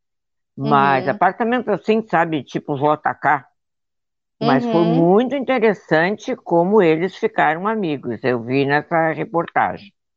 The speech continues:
Speaker 1: E outros não. Outros se fecharam muito dentro de casa e e tá. Isso também, além de ser nos edifícios, é muito cultural também nos países, né?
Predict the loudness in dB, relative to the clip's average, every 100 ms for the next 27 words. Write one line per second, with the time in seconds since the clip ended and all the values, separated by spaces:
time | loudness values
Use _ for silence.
0 | _ _ _ -4 4 6 6 4 -2 0
1 | 2 0 -4 _ _ _ _ _ _ _
2 | 0 2 2 2 2 2 -4 -20 _ _
3 | -16 -4 -2 -2 -2 0 0 0 -4 -6
4 | -6 -6 -6 -6 -8 -4 -2 -2 -4 -8
5 | -8 -12 _ _ _ _ _ _ _ _
6 | _ _ -10 -8 -2 -2 -4 _ _ _
7 | _ _ _ _ -2 2 2 0 -2 0
8 | 0 0 2 2 0 0 -4 -8 0 2
9 | 2 0 _ _ _ _ -8 -2 -2 0
10 | 0 -2 -8 0 0 0 -6 0 0 0
11 | -2 -2 -2 0 -2 0 2 4 2 0
12 | -4 -2 -2 -4 -4 -8 -4 0 0 0
13 | -4 -4 -6 -6 -8